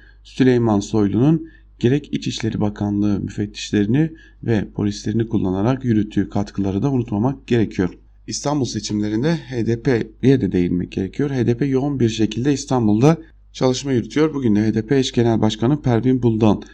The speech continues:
siyasal gelişmeler ve yirmi üç Haziran İstanbul seçimlerine ilişkin görüş alışverişinde bulunmak üzere saat on dokuzda İstanbul'da Doğu ve Güneydoğu Dernekleri ile bir araya gelecek.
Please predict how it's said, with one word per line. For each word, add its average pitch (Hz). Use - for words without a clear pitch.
siyasal 123
gelişmeler 117
ve 127
yirmi 120
üç 131
Haziran 117
İstanbul 127
seçimlerine 113
ilişkin 120
görüş 127
alışverişinde 104
bulunmak 117
üzere 123
saat 135
on 139
dokuzda 117
İstanbul'da 127
Doğu 143
ve 143
Güneydoğu 120
Dernekleri 110
ile 147
bir 156
araya 104
gelecek. 107